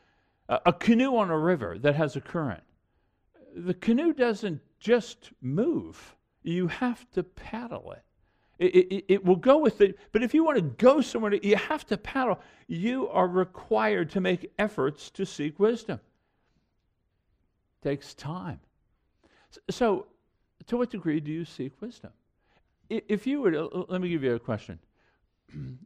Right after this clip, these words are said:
If you were to ask a friend, to what degree do they see you making effort at seeking wisdom and finding it?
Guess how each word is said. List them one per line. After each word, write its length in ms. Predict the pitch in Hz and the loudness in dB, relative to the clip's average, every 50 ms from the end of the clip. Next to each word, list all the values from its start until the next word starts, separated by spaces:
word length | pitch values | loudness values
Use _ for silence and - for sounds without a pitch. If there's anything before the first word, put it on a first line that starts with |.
| - | -8
If 160 | - 147 147 - | -6 -6 -6 -6
you 120 | 175 202 | -6 -4
were 100 | 208 196 | -2 -2
to 80 | 175 147 | -2 -2
ask 300 | - 139 143 131 - - | -2 -2 -4 -6 -8 -12
a 40 | 110 | -14
friend, 440 | - - - - 123 107 92 - - _ _ _ _ _ _ _ _ _ _ _ _ _ _ _ _ _ _ _ _ | -14 -14 -12 -10 -10 -10 -10 -12 -16 _ _ _ _ _ _ _ _ _ _ _ _ _ _ _ _ _ _ _ _
to 100 | - 147 | -8 -6
what 180 | 160 202 202 | -6 -6 -4
degree 380 | - 170 143 117 - 139 135 135 | -6 -8 -8 -6 -6 -4 -4 -4
do 240 | 123 113 120 120 113 | -6 -6 -6 -6 -6
they 280 | 101 117 131 131 135 | -4 -4 -4 -4 -4
see 320 | 127 - - - - - 135 | -4 -8 -14 -14 -8 -6 -4
you 340 | 127 113 101 104 101 95 92 | -4 -4 -6 -8 -8 -8 -8
making 500 | 92 98 98 95 - _ 98 95 90 - _ | -10 -10 -12 -12 -14 _ -18 -20 -20 -16 _
effort 400 | - 104 98 - - 87 - _ _ _ _ _ _ | -14 -14 -14 -16 -20 -20 -20 _ _ _ _ _ _
at 180 | - 104 98 - _ _ _ _ _ | -14 -14 -14 -16 _ _ _ _ _
seeking 600 | _ - - - - 120 104 - - 101 87 - 98 107 131 147 | _ -20 -18 -12 -10 -10 -10 -10 -14 -16 -16 -18 -20 -20 -18 -12
wisdom 380 | 104 101 98 98 - - - _ _ _ _ _ _ _ _ _ _ _ _ _ _ _ | -12 -10 -10 -12 -16 -20 -20 _ _ _ _ _ _ _ _ _ _ _ _ _ _ _
and 120 | 107 104 | -12 -12
finding 380 | - - 104 95 92 90 90 87 | -10 -10 -12 -12 -12 -14 -16 -16
it? 80 | 90 | -18